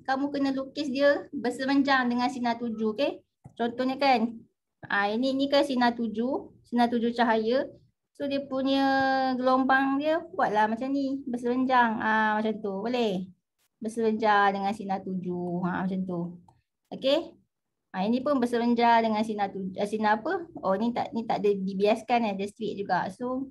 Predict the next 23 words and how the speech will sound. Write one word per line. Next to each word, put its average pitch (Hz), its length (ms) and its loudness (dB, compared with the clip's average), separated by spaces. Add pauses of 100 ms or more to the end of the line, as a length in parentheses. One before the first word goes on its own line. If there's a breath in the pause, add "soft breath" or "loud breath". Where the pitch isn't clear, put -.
se-, 214 160 -6
bersemenjang 220 560 -2
je 240 80 -2
lah. 247 160 -2 (800)
Okey, 208 540 -4
ha, 214 100 -2
tu 277 160 -6
cara 262 240 2
nak 240 160 0
lukis 240 400 -2
gelombang 233 560 0
cahaya. 226 540 0 (500)
Ha, 190 160 -2
dia - 160 -6
up - 160 0
sikit 254 320 -6
lah, 320 80 4
naik 247 240 0
form 262 160 4
four 269 240 0
dia 240 160 0
up 226 80 -4
sikit. - 400 -8